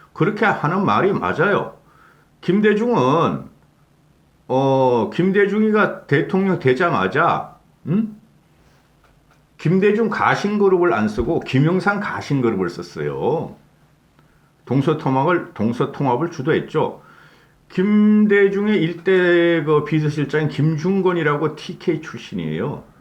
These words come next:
그런 식으로 많이 했어요. 어? 노무현이 그런 거 없었고, 노무현이 이놈아는 전라도 놈만 쓰고, 어? 지놈만 쓰고, 어? 이공 삼공과 오공, 육공, 칠공을 갈라쳤고,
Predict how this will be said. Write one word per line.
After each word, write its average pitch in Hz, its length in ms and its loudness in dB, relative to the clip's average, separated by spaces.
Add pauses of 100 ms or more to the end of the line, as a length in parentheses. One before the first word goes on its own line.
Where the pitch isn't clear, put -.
(160)
그런 147 240 -2
식으로 170 300 -2
많이 143 260 -4
했어요. 156 640 -4 (720)
어? 185 280 -6 (460)
노무현이 151 460 2
그런 175 280 0
거 190 100 2
없었고, 135 580 -2
노무현이 165 420 2
이놈아는 160 720 2
전라도 143 420 0
놈만 196 300 0
쓰고, 185 640 0 (380)
어? 214 340 -2 (160)
지놈만 190 500 2
쓰고, 185 600 0 (420)
어? 107 220 0
이공 185 380 2
삼공과 170 800 0
오공, 180 440 2
육공, 160 380 -4
칠공을 170 460 -4
갈라쳤고, - 960 -2